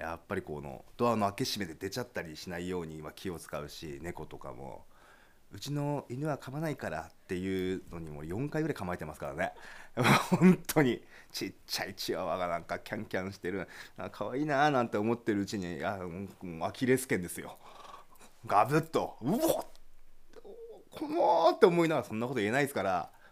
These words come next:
家族ですからね、お客様に対しては。い-、痛いと思って、「あっ！」って言って、「絶対歯型ついてる」って思いながら、「大丈夫、大丈夫、大丈夫です」って言いながら、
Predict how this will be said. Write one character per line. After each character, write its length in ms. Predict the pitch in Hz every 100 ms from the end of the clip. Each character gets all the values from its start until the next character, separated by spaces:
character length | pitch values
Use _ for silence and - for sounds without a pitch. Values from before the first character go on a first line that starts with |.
| -
家 200 | - 233
族 180 | 233 135
で 80 |
す 80 | 98
か 100 | 95
ら 60 | 90
ね、 260 | 170 - -
お 100 | 107
客 200 | 110 98
様 240 | - 113
に 80 | 107
対 260 | 95 110 110
し 60 |
て 80 | -
は。 240 | 82 67 - - - - - - _ - _ -
い-、 80 | - 135
痛 160 | 202
い 80 | 190
と 80 | 147
思 80 | 117
っ 20 |
て、 40 | 294
「あ 20 |
っ！」 120 | - - - - - - - 214 107
っ 40 | 147
て 120 | 208
言 120 | 208
っ 40 | -
て、 300 | - 139 - - - - - - - - - - 320 254 - - 151 - - -
「絶 240 | - 143
対 120 | -
歯 80 | 160
型 180 | 180 180
つ 120 | -
い 80 | 196
て 80 | 165
る」 120 | 139
っ 40 |
て 100 | 139
思 240 | - 220 214
い 60 | 185
な 140 | 202
が 160 | 196 156
ら、 240 | 123 - - - - - - 269 269 - - 269
「大 180 | 160 175
丈 100 | 220
夫、 60 |
大 140 | 180 185
丈 120 | 240
夫、 160 | 196 156
大 180 | 196 226
丈 100 | 262
夫 80 |
で 120 | 254 233
す」 100 | -
っ 20 |
て 60 | 123
言 80 | 113
い 20 |
な 280 | 135 170 151
が 100 | 156
ら、 160 | 151